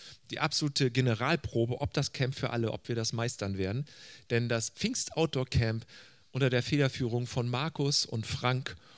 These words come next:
und mir, das wird auch stattfinden, diesmal aber Pfingsten, achter bis zehnter Juni. Und das ist diesmal so gedacht,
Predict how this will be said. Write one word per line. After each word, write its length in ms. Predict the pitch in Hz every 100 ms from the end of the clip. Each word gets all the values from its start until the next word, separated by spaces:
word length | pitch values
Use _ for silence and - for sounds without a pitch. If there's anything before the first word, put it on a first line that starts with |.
| - -
und 240 | 127 120
mir, 400 | 139 127 123 120 -
das 320 | 131 - 143
wird 260 | 147 -
auch 140 | 202 220
stattfinden, 480 | - 120 - 117 113
diesmal 300 | 120 147 131
aber 240 | 123 113
Pfingsten, 640 | - - 147 - - 98 -
achter 340 | 135 - 131
bis 200 | 113 -
zehnter 300 | 131 117 104
Juni. 400 | 101 160 240 294 - - - - - -
Und 440 | 120 120 - - 127
das 220 | - -
ist 260 | 170 170 -
diesmal 480 | 147 240 - 127
so 300 | 113 117 147
gedacht, 580 | 160 107 104 208 - -